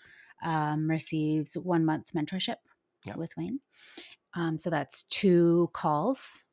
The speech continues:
Speaker 1: throughout the month. So two, uh, two one-hour calls, as well as unlimited text and emails. And Wayne is essentially gonna kick your ass into action. <laughs>
Speaker 2: It's so fun.
Speaker 1: So fun.
Speaker 2: So fun.
Speaker 1: <laughs>
Speaker 2: It's the best.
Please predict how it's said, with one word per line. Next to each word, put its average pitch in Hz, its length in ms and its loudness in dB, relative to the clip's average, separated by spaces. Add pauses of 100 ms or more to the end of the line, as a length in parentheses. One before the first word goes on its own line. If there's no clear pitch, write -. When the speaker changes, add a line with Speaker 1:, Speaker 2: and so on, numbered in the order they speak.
(140)
Speaker 1:
throughout - 260 -2
the 208 60 2
month. 254 440 -2 (100)
So - 240 -4
two, - 180 -10 (100)
uh, 139 260 -2
two 170 180 -2
one-hour 151 340 0
calls, 151 440 -2
as 151 200 -2
well 139 220 0
as 143 160 0
unlimited 143 480 2
text - 300 -6
and 143 120 2
emails. 131 460 0 (440)
And 156 360 6
Wayne 147 320 4
is 151 360 2
essentially 147 420 -2
gonna 143 160 -2
kick - 200 -2
your 147 100 -2
ass 143 160 -2
into 156 180 0
action. - 340 -4 (440)
<laughs> - 360 2 (580)
Speaker 2:
It's - 160 -4
so 101 260 4
fun. 78 360 2 (280)
Speaker 1:
So - 220 2
fun. - 280 -8 (120)
Speaker 2:
So - 280 4
fun. - 420 -4
Speaker 1:
<laughs> - 240 -10
Speaker 2:
It's - 240 -4
the - 80 -10
best. - 320 -12